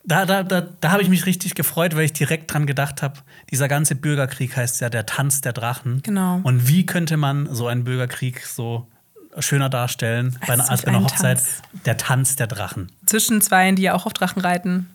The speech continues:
Speaker 1: Die
Speaker 2: Und
Speaker 1: zwischen zwei, die auf Drachen reiten
Speaker 2: Ja.
Speaker 1: und auch ganz viele Häuser, äh, außenrum,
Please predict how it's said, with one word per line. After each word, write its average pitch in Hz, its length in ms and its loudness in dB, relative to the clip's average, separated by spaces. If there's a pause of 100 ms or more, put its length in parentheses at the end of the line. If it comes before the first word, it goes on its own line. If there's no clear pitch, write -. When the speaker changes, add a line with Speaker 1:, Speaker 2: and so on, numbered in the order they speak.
(100)
Speaker 1:
Die - 40 0
Speaker 2:
Und 185 160 0
Speaker 1:
zwischen 135 320 2
zwei, 117 200 0
die 117 100 -2
auf 110 120 -4
Drachen 120 280 -2
reiten 117 240 -2
Speaker 2:
Ja. 175 200 2 (240)
Speaker 1:
und 120 140 -6
auch 113 200 -4
ganz 120 180 2
viele 113 260 -2
Häuser, 113 520 -2 (320)
äh, 123 160 -4
außenrum, 113 720 -2